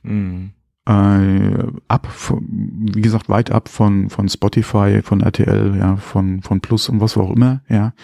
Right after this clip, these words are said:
Speaker 2: Ähm, was gibt es da? Ähm,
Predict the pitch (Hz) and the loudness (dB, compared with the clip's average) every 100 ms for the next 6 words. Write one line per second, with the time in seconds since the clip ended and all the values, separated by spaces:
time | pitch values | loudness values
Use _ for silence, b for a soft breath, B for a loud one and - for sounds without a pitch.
0 | B B B B B - 107 104 101 98 | B B B B B -2 2 4 2 -2
1 | b b - 107 - 135 - 110 - 95 | b b -2 -2 0 -2 0 -2 0 -2
2 | 90 143 220 _ _ _ _ _ _ _ | 0 0 -2 _ _ _ _ _ _ _
3 | _ _ _ _ _ _ _ _ 113 110 | _ _ _ _ _ _ _ _ 2 2
4 | 107 104 104 104 107 - | 2 0 -2 -2 -4 -8